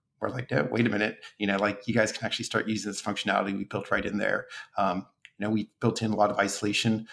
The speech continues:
facilities there directly into Cockroach D B. Those are all coming to fruition and being, you know, spread throughout so that applications running on the same database, they don't interfere with each other. Background operations don't interfere with foreground operations,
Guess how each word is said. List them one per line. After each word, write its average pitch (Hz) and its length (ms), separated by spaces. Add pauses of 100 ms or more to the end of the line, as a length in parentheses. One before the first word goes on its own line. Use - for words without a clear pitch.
facilities 110 540
there 113 360 (160)
directly 113 260
into 104 120
Cockroach 107 400
D 110 100
B. 113 220
Those 104 260
are 101 80
all 101 80
coming 104 260
to - 60
fruition 107 520
and 98 80
being, 95 260 (260)
you 95 80
know, 95 60
spread 101 420
throughout 120 380
so 107 200
that 101 200 (480)
applications 107 680 (120)
running 107 300
on 110 80
the 101 60
same 113 280
database, 101 520
they 101 100
don't 101 200
interfere 104 340
with 104 160 (280)
each - 120
other. 104 200
Background 107 420
operations - 540
don't 117 180
interfere 107 440
with 113 100
foreground 101 480
operations, - 680